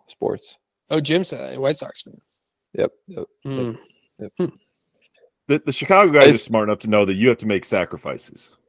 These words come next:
Speaker 3: The White Sox were sacrificed for the rest of Chicago.
Speaker 1: Yeah, and they said specifically, "Don't, like, don't thank Ryan and Dean for it. Just thank you."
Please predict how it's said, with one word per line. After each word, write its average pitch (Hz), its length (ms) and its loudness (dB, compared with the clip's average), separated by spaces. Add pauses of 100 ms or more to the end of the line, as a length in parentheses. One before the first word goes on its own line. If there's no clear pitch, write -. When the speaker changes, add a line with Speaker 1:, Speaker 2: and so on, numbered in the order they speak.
Speaker 3:
The 95 120 -8
White 120 220 2
Sox 110 280 0
were 101 80 -6
sacrificed 80 760 -6
for - 200 -6
the 82 80 -2
rest 82 240 -4
of - 80 -20
Chicago. 62 500 -12 (600)
Speaker 1:
Yeah, - 200 -8 (260)
and 135 80 0
they 175 100 8
said 190 220 4
specifically, 123 500 -2
"Don't, 117 260 -6 (240)
like, 107 160 -10
don't 117 240 -6
thank 110 240 -8
Ryan 104 360 -4
and 101 120 -10
Dean 107 240 -8
for 117 200 -2
it. 113 180 -2
Just 104 180 -14 (120)
thank - 260 -12
you." 92 260 -12